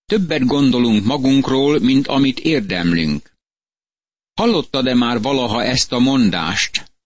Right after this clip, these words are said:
Szeretném megvásárolni azt az embert azért, amit ér, és eladni azért, amire értékeli magát. A gőg a különbség aközött, amik vagyunk,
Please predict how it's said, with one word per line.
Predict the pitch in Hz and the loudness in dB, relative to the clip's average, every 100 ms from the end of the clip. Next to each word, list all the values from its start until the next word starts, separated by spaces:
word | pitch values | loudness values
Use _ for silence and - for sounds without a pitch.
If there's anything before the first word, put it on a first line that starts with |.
| _ _ _ _ - | _ _ _ _ -10
Szeretném | - 104 165 - 127 120 | -4 -2 -4 -2 0 2
megvásárolni | 123 147 139 135 - 127 120 120 117 117 | 2 0 -4 -2 -2 -2 -2 0 0 0
azt | 120 - | -2 -4
az | 104 | -4
embert | 123 131 117 107 98 - | -2 2 2 0 -4 -4
azért, | 120 120 131 135 _ _ _ _ | -2 -2 -2 -4 _ _ _ _
amit | - 113 107 - | -2 0 0 -2
ér, | 123 120 131 143 - _ _ _ _ _ _ _ | -4 -2 -2 -4 -10 _ _ _ _ _ _ _
és | - 120 - | -4 -2 -2
eladni | 175 208 139 107 104 | -2 -2 -2 -2 -2
azért, | 107 123 131 135 160 - - _ _ _ _ _ | -2 -2 -2 -2 -4 -8 -14 _ _ _ _ _
amire | 131 135 135 139 | -2 0 2 -2
értékeli | 127 185 175 - 107 120 120 123 | -2 -4 -4 -4 -4 -2 0 2
magát. | 127 90 78 67 - - _ _ _ _ _ _ _ _ - | 0 -2 -4 -6 -10 -18 _ _ _ _ _ _ _ _ -4
A | 120 | 0
gőg | 127 226 196 | 2 2 2
a | 127 117 | 0 -4
különbség | 151 139 123 - 117 104 - | -2 2 2 0 -2 -4 -4
aközött, | 170 - 127 107 104 - | -6 -2 -2 -2 -4 -2
amik | 113 101 - | -2 0 -4
vagyunk, | 110 123 123 139 165 170 | -4 -2 0 2 2 -2